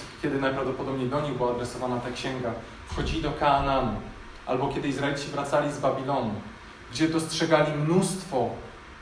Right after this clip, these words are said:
innych bogów, którzy się tego domagali od swojego ludu. A tutaj nagle przychodzi Bóg, który mówi: „Stop, nie czyń mu krzywdy.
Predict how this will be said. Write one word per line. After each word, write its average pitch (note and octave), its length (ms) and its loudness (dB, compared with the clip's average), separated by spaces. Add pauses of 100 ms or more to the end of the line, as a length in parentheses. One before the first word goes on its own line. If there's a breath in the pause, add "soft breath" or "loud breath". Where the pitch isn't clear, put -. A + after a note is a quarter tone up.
(140)
innych E3 420 2
bogów, E3 320 8 (120)
którzy - 200 -6
się - 120 -4
tego D#3+ 220 -2
domagali D3 720 4
od A2 100 -4
swojego B2 400 0
ludu. A#2+ 280 2 (520 loud breath)
A D3 80 4
tutaj F3 360 4
nagle E3+ 260 4
przychodzi - 440 -2
Bóg, F#3 340 4
który D#3 200 -2
mówi: D3 240 -6
„Stop, - 500 4 (680)
nie G#3+ 200 6
czyń - 180 -2
mu G3+ 140 0
krzywdy. - 440 -2